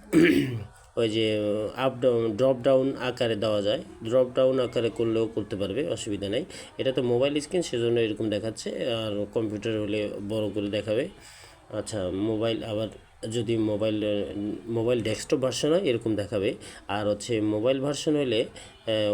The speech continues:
হচ্ছে একটা একটা করে সিঙ্গেল করে দেখাবে। আচ্ছা, এখানে এরপরে হচ্ছে অর্ডার ইতিহাস, এখানে অর্ডার ইতিহাস থাকবে, <clears throat> কমিশন হিস্টোরি, কমিশন ইতিহাসটা এখানে থাকবে,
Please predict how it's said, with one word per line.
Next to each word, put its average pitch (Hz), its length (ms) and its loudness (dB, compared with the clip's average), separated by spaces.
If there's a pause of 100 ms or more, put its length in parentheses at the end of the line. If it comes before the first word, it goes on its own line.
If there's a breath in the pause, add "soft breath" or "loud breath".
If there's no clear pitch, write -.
হচ্ছে 104 360 -2
একটা 117 240 -6
একটা 110 120 -4
করে 107 180 -2
সিঙ্গেল 104 340 -2
করে 98 200 -2
দেখাবে। 98 360 -4 (520 loud breath)
আচ্ছা, 101 320 -4
এখানে 151 400 4
এরপরে 135 400 2
হচ্ছে 131 540 4 (140)
অর্ডার 117 500 4 (240)
ইতিহাস, 123 600 0
এখানে 120 260 -2
অর্ডার 117 320 2
ইতিহাস 117 400 -4
থাকবে, 123 260 0 (100)
<clears throat> 143 400 6 (400 loud breath)
কমিশন 139 500 4
হিস্টোরি, 120 580 2 (120)
কমিশন 123 360 0
ইতিহাসটা 117 440 -4
এখানে 120 220 0
থাকবে, 117 380 0